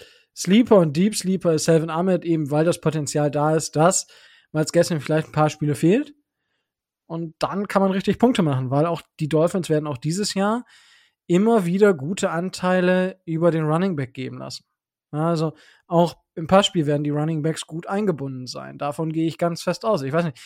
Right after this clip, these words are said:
das wäre tatsächlich auch eine Frage, Micho. Ähm, also ich gehe davon aus, dass die Dolphins im Passspiel auch einen guten Share oder ein guten, gutes Stück über die, über die Running Backs gehen werden. Ähm,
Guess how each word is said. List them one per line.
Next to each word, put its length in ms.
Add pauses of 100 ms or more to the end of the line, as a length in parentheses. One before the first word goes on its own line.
(200)
das 180
wäre 120
tatsächlich 340
auch 40
eine 120
Frage, 320
Micho. 320 (1200)
Ähm, 400 (1160)
also 180
ich 100
gehe 100
davon 240
aus, 220
dass 240
die 580
Dolphins 640
im 360
Passspiel 520
auch 240 (500)
einen 140
guten 500
Share 520
oder 120
ein 100
guten, 340
gutes 320
Stück 260 (440)
über 400
die, 640
über 200
die 80
Running 300
Backs 360
gehen 400
werden. 520 (640)
Ähm, 520